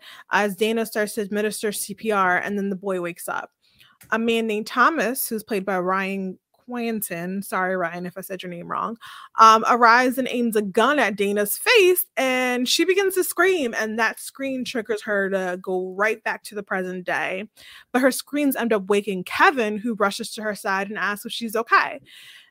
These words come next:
And she ends up recounting her experience to him and tells him, like, she wasn't there, like, she somehow left.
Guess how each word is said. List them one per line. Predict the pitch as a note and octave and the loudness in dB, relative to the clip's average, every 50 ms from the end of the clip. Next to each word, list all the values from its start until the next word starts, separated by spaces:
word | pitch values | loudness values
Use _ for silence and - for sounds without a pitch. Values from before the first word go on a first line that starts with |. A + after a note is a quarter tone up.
| _ - | _ -2
And | B3 B3+ C4 | -2 -2 -2
she | - - F4 F4+ | 0 -2 0 0
ends | F4 D#4 D4+ | 0 0 0
up | D4+ B3+ C4+ | 0 0 0
recounting | C#4 B3 - C4 B3 B3+ C4 C4+ | -4 -4 -2 0 0 0 0 0
her | B3 B3 | 0 -2
experience | A3 - - - B3+ A#3 A3+ A#3 A3+ A3 A3 G#3+ G#3+ G#3 - - | -2 -4 -6 -4 -2 -2 0 0 0 0 0 0 -2 -4 -4 -2
to | - A#3 | -2 0
him | A3+ A3+ G#3 G#3 G#3 G3+ G#3 G#3 G3+ G#3 G#3 - _ - - _ _ - _ - | 0 0 0 0 -2 -2 -2 -4 -4 -6 -8 -10 _ -20 -20 _ _ -20 _ -2
and | - A#3 A3+ A3+ G#3+ G#3 G#3 G#3 | 0 2 2 2 0 -2 -2 -4
tells | - A#3 A#3 A3+ A3+ | 0 0 0 0 0
him, | A3+ A3 | 0 -4
like, | G#3+ G3+ | -2 -2
she | - - B3+ | -2 -2 0
wasn't | A#3+ B3+ B3 A#3 A#3 G#3 F#3+ | 2 2 2 2 0 -2 -2
there, | B3 B3+ A#3 G#3 | -2 0 0 -2
like, | F3+ F#3 | -2 -4
she | - - G#3+ | -8 -10 -10
somehow | - - A#3+ A3+ A3 G3+ A3 G#3 G3 F#3 | -10 -6 -6 -6 -6 -2 -2 -2 0 0
left. | F#3 A#3 A#3+ F#3+ - - - - - - - | 2 2 2 0 0 -6 -14 -16 -20 -20 -20